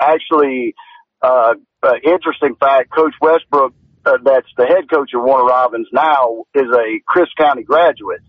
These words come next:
And, uh, you know, I mean, I, I, I think their program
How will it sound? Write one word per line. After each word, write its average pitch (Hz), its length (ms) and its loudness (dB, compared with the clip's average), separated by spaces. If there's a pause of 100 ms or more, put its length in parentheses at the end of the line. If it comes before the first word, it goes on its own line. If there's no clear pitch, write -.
(120)
And, 120 280 2
uh, 113 260 2 (500)
you 143 140 -2
know, 127 200 2
I 131 120 -2
mean, 143 160 -4
I, 143 280 2
I, 147 380 0
I - 100 0
think 135 520 -2
their 160 200 2
program 151 520 0